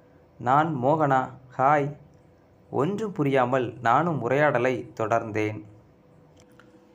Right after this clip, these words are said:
"ஹாய், நான் உங்களோடு சற்று உரையாடலாமா?"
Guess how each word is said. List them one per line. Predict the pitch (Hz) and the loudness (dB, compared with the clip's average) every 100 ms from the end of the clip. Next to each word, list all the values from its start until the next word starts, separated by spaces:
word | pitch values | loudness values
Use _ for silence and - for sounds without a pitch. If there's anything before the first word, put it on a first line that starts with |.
| _ _ - 131 | _ _ -6 2
"ஹாய், | 147 143 147 139 - - - _ _ _ _ - _ | 4 4 2 -4 -14 -20 -20 _ _ _ _ -20 _
நான் | 117 143 151 | 0 0 0
உங்களோடு | 143 156 190 180 | 0 0 0 -4
சற்று | 156 - 151 117 101 | -6 -4 -4 -2 -2
உரையாடலாமா?" | 107 120 165 180 160 123 117 127 160 | -2 0 2 2 4 2 2 -2 -4